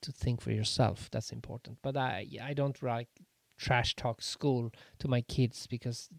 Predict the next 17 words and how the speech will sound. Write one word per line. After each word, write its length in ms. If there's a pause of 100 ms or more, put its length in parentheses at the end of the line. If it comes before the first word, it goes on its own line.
th-, 200
that 140
wouldn't 300
help 320
them. 200
It's 200
just, 280
it's 500
not 140
f-, 180
they're 200
too 220
small, 480
you 80
know. 160
So 160
I, 100